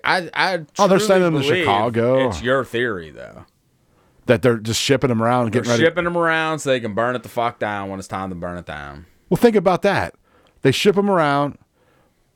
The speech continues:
Speaker 2: Their whole goal prior to this was the Democratic Party was pushing no more police.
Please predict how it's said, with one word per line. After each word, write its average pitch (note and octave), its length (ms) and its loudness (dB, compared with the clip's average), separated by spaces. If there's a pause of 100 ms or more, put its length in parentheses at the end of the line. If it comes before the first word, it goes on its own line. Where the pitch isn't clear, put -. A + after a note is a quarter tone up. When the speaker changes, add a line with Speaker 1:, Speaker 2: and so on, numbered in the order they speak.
(340)
Speaker 2:
Their C#3 220 4
whole F3 220 4
goal F3+ 200 4
prior E3+ 440 2
to B2+ 100 2
this A2+ 260 -2
was A2+ 280 2 (520)
the B2 100 4
Democratic C#3+ 520 2
Party C#3+ 260 4
was A2 140 -2
pushing A#2+ 560 0
no B2+ 180 4
more B2 140 2
police. G2 540 -2